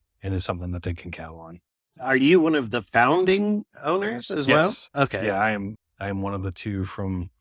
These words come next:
Speaker 1: day one. And technically, there were four. Yeah, that, that the name doesn't come from that part.
Speaker 2: Okay.
Speaker 1: Uh,
Speaker 2: <laughs>
Speaker 1: I, it, it plays into it, but it, it plays into it from just coincidence. But I got to meet Andrew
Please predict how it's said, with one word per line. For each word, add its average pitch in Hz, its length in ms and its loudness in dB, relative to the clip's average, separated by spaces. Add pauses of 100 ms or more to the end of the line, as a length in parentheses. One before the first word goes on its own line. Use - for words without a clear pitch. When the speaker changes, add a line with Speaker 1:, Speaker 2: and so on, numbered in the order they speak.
(260)
Speaker 1:
day 101 200 0
one. 92 460 -6
And - 120 -6
technically, 175 420 2
there 110 180 4
were 101 260 0
four. 95 580 0 (720)
Yeah, 127 260 4
that, 139 180 4 (100)
that 120 200 -4
the 113 100 0
name 127 220 2
doesn't 104 280 0
come 98 180 -4
from 95 140 -4
that 95 200 -2
part. 95 180 -2
Speaker 2:
Okay. 170 360 2
Speaker 1:
Uh, - 280 4 (840)
Speaker 2:
<laughs> - 140 2
Speaker 1:
I, 147 140 6
it, 143 300 2
it 120 160 -2 (300)
plays 180 440 0
into 117 380 0
it, 98 160 -2
but 101 120 0
it, 104 100 0 (140)
it 104 140 -4
plays 113 280 -2
into 113 260 -2
it 98 120 -6
from 95 420 -8
just - 260 -6 (180)
coincidence. 92 800 -4 (140)
But 98 240 0 (500)
I 110 160 2
got 110 220 2
to 123 80 -4
meet 104 300 0 (320)
Andrew 98 840 0